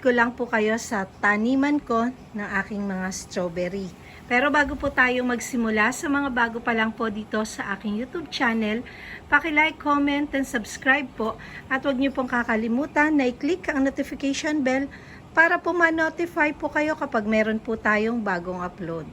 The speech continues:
Natapos ko na po na pinturahan yung, yung mga P V C pipe na gagawin kong taniman. Yan, natapos na. Kaya lang po,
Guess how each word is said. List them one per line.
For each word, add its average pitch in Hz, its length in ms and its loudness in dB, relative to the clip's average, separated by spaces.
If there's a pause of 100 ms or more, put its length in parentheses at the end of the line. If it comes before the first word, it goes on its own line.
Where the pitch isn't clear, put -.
(920)
Natapos 285 560 2
ko 285 160 4
na 269 160 4
po 233 160 4
na 233 160 0
pinturahan 226 800 2
yung, 240 160 2
yung 277 160 4
mga 269 320 4 (800)
P 320 160 6
V 339 160 6
C 330 160 2
pipe 196 400 2 (520)
na 226 200 4 (600)
gagawin 254 480 4
kong 262 240 2
taniman. 196 800 0 (400)
Yan, 208 160 0
natapos 214 480 2
na. 233 80 4
Kaya 254 240 4
lang 285 240 4
po, 233 240 4